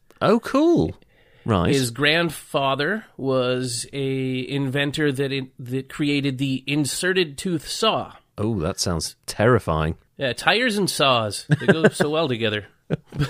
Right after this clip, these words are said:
Speaker 2: It's
Speaker 1: No.
Speaker 2: no surprise that he'd go on to be an inventor himself.
Speaker 1: Of course.
Speaker 2: And though born in Beaver Falls,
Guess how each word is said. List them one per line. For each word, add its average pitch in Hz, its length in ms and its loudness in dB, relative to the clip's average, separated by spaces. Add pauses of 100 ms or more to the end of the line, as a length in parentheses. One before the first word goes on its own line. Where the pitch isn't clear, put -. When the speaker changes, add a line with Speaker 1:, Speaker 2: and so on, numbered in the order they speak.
(380)
Speaker 2:
It's 117 160 2
Speaker 1:
No. - 80 8
Speaker 2:
no 214 100 8
surprise 190 580 2
that 156 140 2
he'd 151 240 -2
go 143 340 4
on 147 260 4
to 135 100 0
be 139 100 0
an 135 80 2
inventor 131 460 0
himself. 120 680 0
Speaker 1:
Of - 80 -10
course. 85 380 -2
Speaker 2:
And 139 420 -2 (200)
though 180 300 6
born 208 380 4
in 156 160 4
Beaver 135 380 2
Falls, 127 580 0